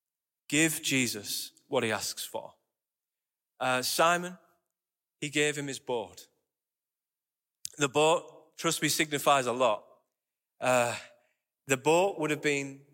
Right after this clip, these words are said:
Simon's pride and joy. Not everybody had a boat. Not many people had a boat. <laughs> Um, it was his income.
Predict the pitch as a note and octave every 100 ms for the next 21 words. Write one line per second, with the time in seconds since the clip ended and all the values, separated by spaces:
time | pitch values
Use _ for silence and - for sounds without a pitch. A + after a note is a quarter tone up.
0 | - - D3 D3 C3 A#2+ - - C#3 C#3
1 | C3 A#2 A#2 A#2+ G#2+ F#2 - - C3+ E3
2 | F3 F#3 F#3+ G#3 G#3+ E3 C3+ C#3 D#3+ D#3
3 | D#3 D#3+ D#3 E3 D#3 C#3 C#3 C3 A2+ G#2
4 | G2+ - D3 - - - - - - C#3
5 | C#3 C#3 C3 A#2+ A#2+ _ _ _ - E3
6 | D#3+ D#3+ E3+ F#3+ F#3 A3+ - A#2